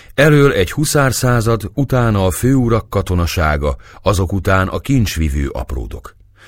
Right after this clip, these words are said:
A németekkel trafikált, hazaáruló Bornemissza Tamás kincseit vitték el a szultánnak ajándékul. Ismét egy csapat királyi katona,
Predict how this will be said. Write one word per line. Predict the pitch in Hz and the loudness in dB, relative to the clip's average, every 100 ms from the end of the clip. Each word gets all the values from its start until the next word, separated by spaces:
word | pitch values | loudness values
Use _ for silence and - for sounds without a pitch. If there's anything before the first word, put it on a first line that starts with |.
| - | -20
A | - | -4
németekkel | 87 107 104 101 87 - - 98 | 2 4 2 2 -2 -2 -2 -2
trafikált, | 90 92 - 87 90 87 - | 0 -2 -2 -4 0 0 0
hazaáruló | 101 104 101 95 98 95 90 | -2 0 0 0 0 0 0
Bornemissza | 78 95 98 95 98 - 85 | 0 0 0 0 -2 -2 -4
Tamás | 87 82 78 78 | -2 -2 -2 -4
kincseit | 80 78 78 76 73 | -4 -4 -2 -4 -2
vitték | 80 - 78 76 | -6 -4 -4 -2
el | 82 69 | -4 -4
a | |
szultánnak | 65 98 98 90 78 76 73 | -4 -4 -4 -2 -2 -2 -4
ajándékul. | 64 62 - 60 - - - 55 - - _ - - - - - | -6 -6 -8 -10 -12 -12 -12 -12 -14 -20 _ -20 -20 -20 -20 -12
Ismét | - 190 - 135 131 | -2 -2 2 0 2
egy | 120 | 0
csapat | - - 123 107 | -2 -2 0 0
királyi | - 104 80 71 69 | -2 -2 0 2 0
katona, | - 73 76 71 | -2 -4 -2 -4